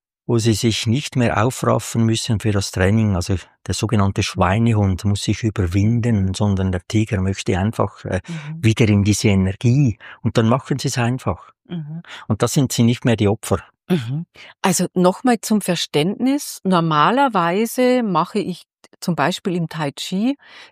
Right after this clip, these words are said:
Speaker 2: diese Bewegung
Speaker 1: Ja.
Speaker 2: einer Schildkröte oder
Speaker 1: Genau, oder eine
Speaker 2: Tiger.
Speaker 1: Form, so eine ganze, ja,
Speaker 2: Genau.
Speaker 1: Choreografie, ja.
Speaker 2: Also ich, ich, ich versuche diese, diese Bewegung so gut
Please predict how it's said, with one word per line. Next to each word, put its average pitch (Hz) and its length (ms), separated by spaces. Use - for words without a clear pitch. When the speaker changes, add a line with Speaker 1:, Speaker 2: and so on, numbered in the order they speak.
Speaker 2:
diese 196 400
Bewegung 190 800
Speaker 1:
Ja. - 100
Speaker 2:
einer 175 500
Schildkröte 165 1040
oder 143 200
Speaker 1:
Genau, 107 340
oder 98 220
eine 170 160
Speaker 2:
Tiger. 165 60
Speaker 1:
Form, 151 420
so 143 180
eine 113 160
ganze, 113 380
ja, 104 200
Speaker 2:
Genau. - 140
Speaker 1:
Choreografie, 147 800
ja. 117 140
Speaker 2:
Also 180 300
ich, 202 320
ich, 208 240
ich - 180
versuche 247 680
diese, 185 400
diese 170 220
Bewegung 262 680
so 214 480
gut 285 400